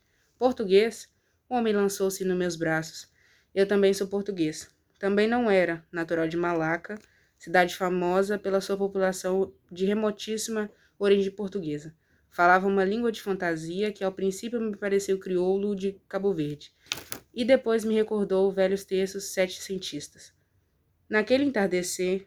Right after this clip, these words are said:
na fronteira entre Singapura e a Malásia, ele foi comigo de autocarro em autocarro, até que um dos motoristas me reconheceu.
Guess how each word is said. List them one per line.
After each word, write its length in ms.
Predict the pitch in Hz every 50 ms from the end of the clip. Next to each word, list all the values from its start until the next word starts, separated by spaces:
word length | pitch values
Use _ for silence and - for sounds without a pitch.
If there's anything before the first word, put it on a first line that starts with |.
| _ -
na 160 | 170 180 185
fronteira 540 | 185 - 190 185 185 185 202 214 226 226 -
entre 340 | 196 190 185 185 185 190 185
Singapura 800 | 185 - - 175 180 180 175 - - 196 214 233 240 233 226 - _
e 180 | - 190 180 180
a 60 | 175
Malásia, 680 | 170 175 180 180 170 170 175 180 185 180 196 196 196 - - _ _ _
ele 140 | - 196 202
foi 180 | 196 - 214 202
comigo 380 | - 220 214 214 208 190 208
de 80 | 196 196
autocarro 680 | 190 190 202 196 196 - 185 175 180 190 202 196 190
em 120 | 185 190 185 - - -
autocarro, 680 | 180 175 175 - 190 190 - 156 151 147 147 160 160 _ _ _ _ _ _ _ _ _ _ _
até 300 | - 185 190 190 240 262
que 140 | 262 - 262
um 60 | 247
dos 140 | 226 226 202
motoristas 920 | 208 202 196 196 196 196 185 175 180 190 202 196 - 202 202 196 - - _
me 100 | - 196
reconheceu. 680 | 196 196 196 196 196 196 196 190 196 - 151 147 151